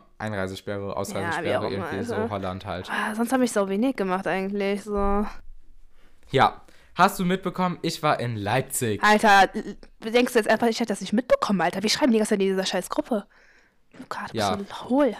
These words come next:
Speaker 1: Nein, ich wollte eigentlich, ich, nee, ich wollte eigentlich einen geilen Übergang schaffen.
Speaker 2: <laughs>
Speaker 1: Ja, auf jeden Fall, äh, ich war in Leipzig und ja,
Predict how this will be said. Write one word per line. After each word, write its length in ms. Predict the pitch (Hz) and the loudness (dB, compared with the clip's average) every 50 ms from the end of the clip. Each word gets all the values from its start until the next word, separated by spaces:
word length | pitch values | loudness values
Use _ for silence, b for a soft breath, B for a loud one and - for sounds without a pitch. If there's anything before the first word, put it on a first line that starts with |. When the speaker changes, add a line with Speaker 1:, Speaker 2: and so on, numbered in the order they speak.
| - | -4
Speaker 1:
Nein, 180 | - 131 147 147 170 | 0 0 2 2 0
ich 120 | 165 - | 0 4
wollte 200 | - 180 175 - | 4 4 6 6
eigentlich, 320 | 147 165 185 170 175 170 151 | 4 4 4 2 0 -2 -2
ich, 160 | 135 135 - | -4 -2 -2
nee, 100 | 160 170 | -2 -2
ich 100 | 160 165 170 | 0 -2 -2
wollte 100 | 160 123 | 0 2
eigentlich 220 | 143 160 156 156 | 0 0 0 -2
einen 100 | - 143 | -6 -2
geilen 220 | 120 131 127 127 - | 0 2 0 0 0
Übergang 400 | 147 143 143 127 120 117 113 110 | 0 0 0 2 2 0 -2 -2
schaffen. 480 | - - 117 113 113 - 143 165 - B B B B B B - | -4 -2 -2 -2 0 -2 -6 -6 -6 B B B B B B 2
Speaker 2:
<laughs> 220 | 262 226 - 247 | 4 6 6 6
Speaker 1:
Ja, 240 | - 101 95 - - - _ _ | 6 6 2 2 -2 -18 _ _
auf 160 | 139 143 - | -4 0 0
jeden 120 | 175 175 165 | 0 -2 2
Fall, 260 | 147 165 156 151 - - | 4 4 4 4 2 2
äh, 320 | - 147 143 139 135 - 147 | 2 4 4 4 2 0 -6
ich 140 | 143 - | -4 0
war 160 | 151 135 127 117 | 2 2 2 2
in 80 | 113 | 2
Leipzig 640 | 113 123 147 180 180 - - - 170 165 165 - - | 4 4 4 4 2 -4 -6 -4 -4 -4 -6 -8 -2
und 840 | - 151 147 143 139 139 139 139 139 135 135 139 135 139 139 - B B B B B B | 0 4 4 6 6 6 4 4 4 4 2 2 0 -2 -6 -8 B B B B B B
ja, 320 | 127 131 110 107 107 | 2 4 4 4 4